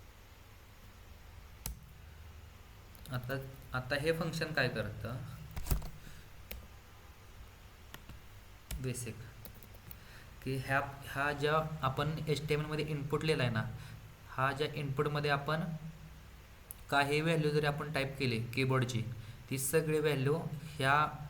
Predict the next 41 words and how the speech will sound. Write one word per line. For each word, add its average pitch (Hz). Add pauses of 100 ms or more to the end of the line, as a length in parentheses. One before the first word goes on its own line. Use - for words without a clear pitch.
हा 135
जो 147
इव्हेंट 143
लिस्नर 147
आपण 143
ॲड 139
केला 127
आहे 110
ना 127 (380)
इनपुट 135
नावाचा, 120 (420)
ह्याचं 139
कामच 165
आहे 113 (340)
की 135
एक 151
पॅरामीटर 151
रिसीव्ह 147
कर, 160
त्यात 139
सगळं 139
ते 143
जे 135
पण 151
काय 143
आपण 139
त्याला 135
अप्लाय 131
करेल 139 (180)
ते 135
सगळं 139
आर्ग्युमेंट 135
म्हणून 131
घे 135
आणि 123
ॲज 123
अ 123
पॅरामीटर 139
म्हणून 143
रिसीव्ह 160
कर. 107